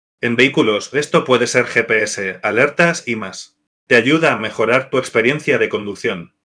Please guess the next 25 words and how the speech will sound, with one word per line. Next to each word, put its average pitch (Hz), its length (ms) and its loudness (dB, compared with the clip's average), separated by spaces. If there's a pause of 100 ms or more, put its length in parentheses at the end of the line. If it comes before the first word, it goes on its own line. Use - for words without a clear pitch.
(120)
¿Cómo 202 240 4
la 143 140 6
realidad 117 480 2
aumentada 120 520 2
mejora 113 440 2
la 107 100 2
seguridad 120 560 2
en 113 80 0
el 107 80 0
manejo? 104 580 -6 (360)
La 117 160 2
rea 117 320 2
te 151 80 2
muestra 131 360 -2
información 120 640 -2
sobre 117 240 -2
tu 117 140 0
entorno, 107 580 -4 (280)
por 110 140 2
ejemplo, 127 460 0
señales 120 480 2
de 110 100 0
tráfico 156 480 0
y 120 80 -2
obstáculos. 104 800 -4